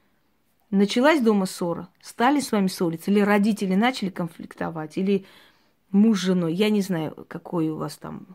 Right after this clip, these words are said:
момент будет, да? Берём незаметно два ножа, ложим друг на друга и положите в таком месте, где они не увидят. Хоть на подоконнике, хоть под,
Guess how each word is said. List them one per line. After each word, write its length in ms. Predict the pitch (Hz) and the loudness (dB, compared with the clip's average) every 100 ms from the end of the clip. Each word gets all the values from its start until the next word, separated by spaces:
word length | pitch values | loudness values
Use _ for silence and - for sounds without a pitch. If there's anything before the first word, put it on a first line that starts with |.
| _ _ - | _ _ -8
момент 420 | 170 170 156 151 | -4 -2 -4 -6
будет, 320 | 156 156 175 | -10 -10 -10
да? 200 | 214 254 - _ _ _ _ _ _ _ _ _ - | -10 -10 -12 _ _ _ _ _ _ _ _ _ -2
Берём 460 | 185 214 302 359 339 | 2 6 6 4 2
незаметно 840 | 202 214 202 220 208 185 170 165 | 2 4 4 6 6 4 0 -6
два 260 | 160 175 247 | -2 0 2
ножа, 480 | 240 175 165 151 - _ _ _ _ _ _ | 2 0 -4 -8 -12 _ _ _ _ _ _
ложим 360 | 190 226 262 220 | 0 2 2 0
друг 220 | 185 185 | 0 -2
на 140 | 190 175 | -4 -2
друга 360 | 165 160 - - _ - | -6 -8 -12 -18 _ -14
и 60 | |
положите 500 | 170 202 208 220 - | -2 0 2 0 -2
в 60 | 180 | -8
таком 320 | 196 247 339 | -2 0 2
месте, 200 | 233 185 | 0 -4
где 160 | 175 220 | -4 0
они 140 | 226 | 2
не 100 | 202 | 2
увидят. 380 | 180 170 - - _ | 0 -6 -12 -16 _
Хоть 200 | - 226 | -8 -6
на 80 | 240 | -6
подоконнике, 800 | - 202 196 196 185 185 180 175 | -4 -4 -4 -2 -2 -2 -4 -8
хоть 240 | 165 202 | -6 -8
под, 240 | - 220 | -6 -6